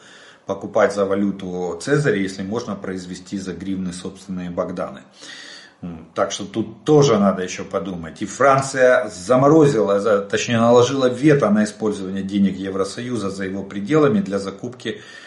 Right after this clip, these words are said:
боеприпасов для Украины. Так что вот куча аргументов, чтобы не ехать в Армению. Надеюсь, надеюсь, э, в офисе президента одумается и Азербайджан, да,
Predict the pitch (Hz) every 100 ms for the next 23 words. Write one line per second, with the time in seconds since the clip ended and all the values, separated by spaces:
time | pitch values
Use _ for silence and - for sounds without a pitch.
0 | - - 113 107 117 120 147 120 90 87
1 | 85 90 - - - - _ _ _ 90
2 | - - 107 98 92 82 82 - _ 104
3 | 135 - - - - _ - 170 151 -
4 | 107 104 113 131 180 - 101 - - -
5 | - 101 95 98 98 92 92 95 110 104
6 | 101 104 101 - - - - _ 98 107
7 | 101 78 73 - 85 107 107 143 143 -
8 | - - _ 110 110 117 156 151 127 113
9 | 110 110 104 110 127 127 - 104 101 104
10 | 101 123 123 110 104 135 123 95 - -
11 | 82 85 101 92 87 85 85 - _ -
12 | - _ 107 101 107 107 120 131 160 143
13 | 95 107 87 -